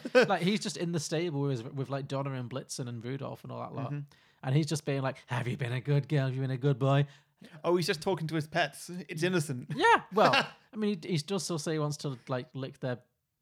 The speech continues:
Speaker 2: pretty pink cunt. So I don't know how you
Speaker 1: Ah, okay,
Speaker 2: Maybe
Speaker 1: well
Speaker 2: that's the new, maybe the, there's three new reindeers, pretty pink and cunts. <laughs>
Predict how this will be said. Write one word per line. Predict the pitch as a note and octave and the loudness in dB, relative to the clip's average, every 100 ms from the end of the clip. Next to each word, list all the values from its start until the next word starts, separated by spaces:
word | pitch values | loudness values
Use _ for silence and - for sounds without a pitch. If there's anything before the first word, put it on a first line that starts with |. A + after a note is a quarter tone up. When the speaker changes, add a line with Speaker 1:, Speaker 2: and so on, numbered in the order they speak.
| _ _ - | _ _ -6
Speaker 2:
pretty | C3 B2+ | -6 -4
pink | B2 A#2+ - | -8 -10 -4
cunt. | C3+ A2+ - | -4 -4 -10
So | C#3 | -6
I | C3+ | -4
don't | C#3 | -2
know | |
how | C3+ B2+ | -2 -2
you | B2 B2 - _ - | -4 -8 -12 _ -6
Speaker 1:
Ah, | F3 C3 | -2 -2
okay, | - | 2
Speaker 2:
Maybe | F3 A#3+ | 6 8
Speaker 1:
well | A#3+ | 8
Speaker 2:
that's | G3 | 4
the | G3+ | 0
new, | G3+ E3 | -4 -6
maybe | F3+ F#3 | -8 -6
the, | F3 | -6
there's | D#3 D3 - | -6 -8 -8
three | D#3+ D#3 | -8 -4
new | D3 C#3 | -4 -4
reindeers, | B2 B2 A#2 A#2 | -6 -8 -10 -10
pretty | - C#3+ D3 | -6 -6 -6
pink | C#3+ C3 C3 | -8 -8 -10
and | A#2 | -10
cunts. | A#2 - - | -12 -14 -18
<laughs> | _ | _